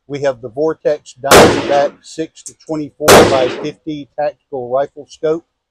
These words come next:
And today I'll be shooting Hornady's sixty grain V max bullet with V D V order N one thirty-three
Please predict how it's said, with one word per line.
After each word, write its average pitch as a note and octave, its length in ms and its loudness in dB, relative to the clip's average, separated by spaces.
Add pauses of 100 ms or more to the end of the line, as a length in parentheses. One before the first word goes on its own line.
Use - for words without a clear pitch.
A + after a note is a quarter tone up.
(300)
And C3+ 140 -12
today D#3 380 0
I'll C#3 160 0
be C#3 180 -10
shooting C#3+ 540 -10
Hornady's D#3+ 600 -6 (100)
sixty E3+ 500 -14
grain D3 420 -6 (140)
V C#3 280 -10
max D3+ 380 -8
bullet C#3+ 400 -6 (480)
with C3 220 -10
V D3+ 180 -8
D D#3+ 120 -8
V D3 220 -10
order D3 240 4
N D#3+ 520 2
one D#3+ 180 -4
thirty-three D3+ 720 -10